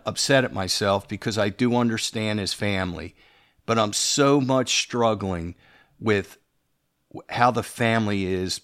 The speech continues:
is supporting Alex. And I get it. This is their father. This is their brother. I do totally understand that. And they haven't seen him in a year and a half.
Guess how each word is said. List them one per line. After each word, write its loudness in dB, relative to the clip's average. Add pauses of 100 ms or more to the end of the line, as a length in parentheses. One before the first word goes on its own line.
(160)
is -2
supporting -2
Alex. 0 (100)
And -2
I -2
get 2
it. -20 (760)
This 0
is 0
their 2
father. 4 (640)
This 0
is 0
their 2
brother. 2
I 0
do 4
totally 0
understand 0
that. -8
And -2
they -2
haven't 0
seen 2
him 2
in -2
a -2
year -4
and -2
a -4
half. -6